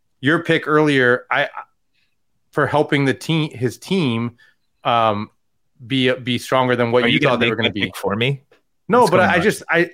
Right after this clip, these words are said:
Speaker 1: that you mentioned worried about a sale with Wagner. I was worried about a sale here as well and, and stayed away.
Speaker 2: Ah, with Georgi Petrovic of the New England Revolution, Serbian goalkeeper, came in last year and played really, really, really, really well.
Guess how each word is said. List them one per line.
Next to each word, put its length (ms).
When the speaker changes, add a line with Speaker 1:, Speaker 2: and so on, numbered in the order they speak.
Speaker 1:
that 220
you 120
mentioned 440
worried 320
about 160
a 60
sale 340
with 140
Wagner. 420
I 80
was 180
worried 240
about 200
a 40
sale 280
here 260
as 180
well 440
and, 160
and 180
stayed 220
away. 320
Speaker 2:
Ah, 160
with 140
Georgi 360
Petrovic 640
of 140
the 100
New 140
England 260
Revolution, 440
Serbian 360
goalkeeper, 420
came 220
in 80
last 260
year 60
and 100
played 320
really, 580
really, 300
really, 300
really 300
well. 420